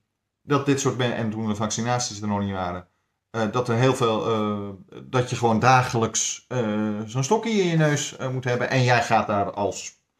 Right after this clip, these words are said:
niet-gevaccineerde ook mee akkoord, dat je elke dag getest moet worden. Joh, vind ik ook prima. Maar ik vind wel dat, eh,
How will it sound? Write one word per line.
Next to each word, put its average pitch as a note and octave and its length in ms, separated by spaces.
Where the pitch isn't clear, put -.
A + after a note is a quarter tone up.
niet-gevaccineerde A2+ 960
ook G#3 220
mee D3 160
akkoord, A#2+ 320
dat G#2 140
je - 60
elke G2+ 260
dag - 340
getest - 400
moet A#2+ 120
worden. F#2+ 280
Joh, D3+ 380
vind C#3 180
ik G3 60
ook A3+ 120
prima. A2+ 420
Maar B2+ 440
ik A#2 120
vind D3+ 280
wel E3 400
dat, - 360
eh, G2 380